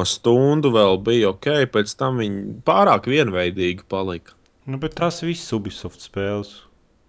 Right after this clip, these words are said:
Speaker 2: Franči nemāk savādāk taisīt.
Speaker 1: Bet šitajā trešajā vismaz izskatās, tur ir, nu, tas pats, kas pirmajā daļā, ka viss izskatās tāds foršs, krāsains, viss. Otrajā daļā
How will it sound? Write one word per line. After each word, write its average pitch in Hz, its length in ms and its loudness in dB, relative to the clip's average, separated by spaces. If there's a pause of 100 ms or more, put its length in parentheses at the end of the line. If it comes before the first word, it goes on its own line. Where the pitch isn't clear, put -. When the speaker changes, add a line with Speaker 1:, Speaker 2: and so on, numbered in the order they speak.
(1500)
Speaker 2:
Franči 156 420 4
nemāk 151 340 2
savādāk 95 400 -2
taisīt. 101 480 -6 (340)
Speaker 1:
Bet 170 280 -4 (500)
šitajā 165 480 4
trešajā 139 560 4
vismaz 127 320 -2
izskatās, 104 680 -2 (600)
tur 180 200 6
ir, 131 100 6
nu, 107 220 -4 (240)
tas 123 180 -6
pats, - 180 0
kas 135 140 -10
pirmajā 147 340 0
daļā, 110 280 2
ka 98 100 -6
viss 110 300 -2
izskatās 95 480 -4
tāds 92 180 -6
foršs, 143 320 0
krāsains, 120 480 0
viss. 135 240 -4 (440)
Otrajā 135 520 4
daļā 123 360 4